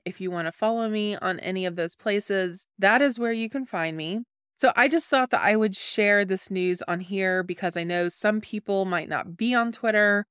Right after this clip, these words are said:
or they might not be on Instagram to see the post, because I did make a post on Instagram saying, "Hey, I have a Twitter account now." So I just wanted to let all my listeners know that in addition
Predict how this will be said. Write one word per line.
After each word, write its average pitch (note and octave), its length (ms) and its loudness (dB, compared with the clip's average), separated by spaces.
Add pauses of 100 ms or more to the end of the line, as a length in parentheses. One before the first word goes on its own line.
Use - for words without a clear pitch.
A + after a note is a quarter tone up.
or E3+ 200 4
they E3+ 100 4
might F3+ 240 4
not F#3 220 2
be G3+ 120 0
on E3+ 220 2
Instagram G3+ 880 2
to - 100 -4
see A3 280 -2
the G3 100 -4
post, F#3+ 480 2
because F#3+ 240 -2
I F3+ 60 2
did A3 440 2 (120)
make G#3 180 2
a G3+ 60 -2
post G3 280 0
on F#3 120 2
Instagram F3+ 580 2
saying, F3 380 2
"Hey, B3+ 260 0
I G3 140 2
have G3 240 0
a E3+ 340 0
Twitter B3+ 300 2
account D#3+ 340 -6
now." D#3 380 -6 (340)
So A3 460 6
I B3 100 4
just D4 220 0
wanted C4+ 260 2
to A#3+ 120 -6
let G3+ 500 0 (100)
all A3+ 140 4
my A#3+ 140 6
listeners F#3 520 -2
know D#3+ 500 -2
that E3+ 600 2
in F#4 100 4
addition G#3+ 600 2